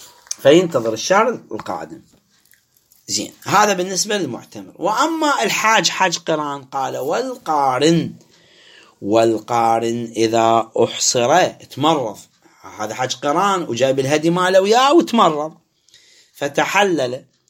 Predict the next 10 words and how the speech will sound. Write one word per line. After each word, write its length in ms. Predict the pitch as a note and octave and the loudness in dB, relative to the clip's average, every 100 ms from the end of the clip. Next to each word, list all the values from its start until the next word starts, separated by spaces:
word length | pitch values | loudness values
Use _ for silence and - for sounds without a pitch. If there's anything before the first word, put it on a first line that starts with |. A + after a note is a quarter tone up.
| _ _ _ - | _ _ _ -12
لم 300 | - D4 D4+ | -6 -2 0
يحج 500 | C4+ G3 E3+ F#3+ D#3 | 0 0 0 -2 -4
في 180 | - F3+ | -2 0
القابل 720 | E3 - C#3+ C3+ B2 B2+ - | 0 0 2 2 0 -4 -4
إلا 460 | - F4+ F4+ F#4 F4+ | 2 2 2 -2 -2
قارنا. 720 | F4+ C#4 - G#2+ G2+ G#2 B2 - | -4 -6 -4 -6 -8 -10 -12 -8
وهذا 520 | B2+ C#3+ F#3+ C#3 B2 | -4 2 2 2 0
الرأي 480 | A2+ D3+ F#3+ G3+ A3 | -4 -6 -6 -10 -10
رأي 240 | A#2+ G#2+ | -10 -10
الشيخ 640 | G#2 - D3 A#2+ - - | -8 -6 -6 -8 -10 -16